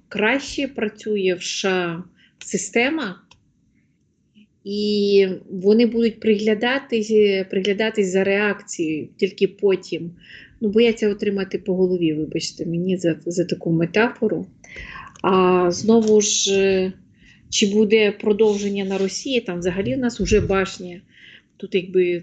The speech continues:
те, що буде скоро, і воно буде відбуватися. Просто що може в якомусь іншому місці. Це по всім даним уже не буде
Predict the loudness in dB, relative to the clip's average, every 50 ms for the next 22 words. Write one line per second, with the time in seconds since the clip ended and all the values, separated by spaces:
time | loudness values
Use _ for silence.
0 | -6 -4 -4 -4 -4 -4 -8 -8 -6 -4 -4 -4 -4 -4 -6 -6 -4 0 0 2
1 | 2 2 0 -2 -2 -2 -4 -4 -2 -2 -2 0 -2 -2 -2 -4 -4 -4 -2 -2
2 | 0 0 -2 -2 0 2 2 2 4 2 2 4 2 2 2 0 0 0 0 0
3 | 0 0 0 -2 -4 -10 -12 -10 -6 -4 -4 -4 -6 -8 -14 -16 -12 -10 -10 -10
4 | -10 -12 -6 2 2 2 2 4 2 2 2 2 2 4 4 4 4 4 2 0
5 | 0 0 0 0 0 0 -2 -6 -8 -6 -2 2 2 2 2 2 0 0 0 0
6 | 0 0 0 0 0 0 -2 -4 -4 -6 -6 -4 -4 -4 -6 -8 -12 -18 -18 -18
7 | -18 _ -2 -2 2 2 2 2 2 0 0 2 2 2 2 2 0 0 0 0
8 | 0 0 0 2 2 2 2 2 0